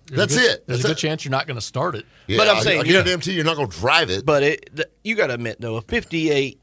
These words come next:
Speaker 3: Impala
Speaker 2: I mean, that's
Speaker 3: convertible is a
Speaker 2: beautiful.
Speaker 3: beautiful
Speaker 2: It's
Speaker 3: car.
Speaker 2: cool. To me, probably my favorite is the Z sixteen sixty-five Chevelle, which I kinda got a soft spot for those.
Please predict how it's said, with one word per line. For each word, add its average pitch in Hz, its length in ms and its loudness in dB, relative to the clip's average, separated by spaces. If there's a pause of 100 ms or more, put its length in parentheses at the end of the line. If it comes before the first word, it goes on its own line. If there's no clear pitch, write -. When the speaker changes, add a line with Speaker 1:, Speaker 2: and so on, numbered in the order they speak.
(260)
Speaker 3:
Impala 127 440 0
Speaker 2:
I 226 40 2
mean, - 20 0
that's 247 120 4
Speaker 3:
convertible 123 260 2
is - 40 -2
a - 100 0
Speaker 2:
beautiful. 175 240 -2
Speaker 3:
beautiful 202 80 0
Speaker 2:
It's - 160 -2
Speaker 3:
car. 247 100 -2
Speaker 2:
cool. 190 260 -6 (600)
To 180 120 4
me, 214 200 2
probably 170 320 -2
my 120 140 -2
favorite 151 560 -2
is 104 140 -10
the 95 120 -6
Z 113 240 -2
sixteen 113 420 -4
sixty-five 101 480 -4
Chevelle, 85 380 -2
which 95 180 -4
I 90 60 -8
kinda 90 220 -4 (300)
got 85 100 -4
a - 40 -2
soft 87 240 -4
spot 69 160 -10
for 82 100 -12
those. 85 300 -4